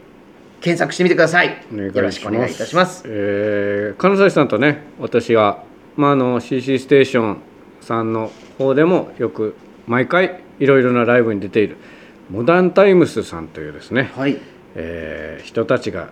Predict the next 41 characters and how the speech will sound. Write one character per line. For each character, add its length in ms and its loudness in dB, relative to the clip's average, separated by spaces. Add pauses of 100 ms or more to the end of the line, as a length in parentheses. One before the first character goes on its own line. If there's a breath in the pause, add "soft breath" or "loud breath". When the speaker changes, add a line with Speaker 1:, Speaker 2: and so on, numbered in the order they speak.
(120)
Speaker 2:
や 120 -6
っ 40 -10
て 200 0
い 80 6
る 260 2 (400)
都 140 -8
市 180 -10
川 260 6
ト 280 6
ー 20 -10
ク 120 -12
と 100 -4
い 80 -4
う 220 -12
ね、 220 -2 (540 loud breath)
え 720 -8
ー、 40 -8
も 120 -6
う 20 -8
ラ 160 2
イ 80 6
ブ、 220 4
今 180 4
は 80 2
も 140 -4
う 20 -8
配 220 0
信 240 -4
ラ 100 2
イ 60 0
ブ 120 -8
に 60 -10
な 80 -8
り 80 -6
ま 100 -4
し 80 -12
た 80 -4
け 100 -8
れ 60 -8
ど 80 -12
も、 240 -2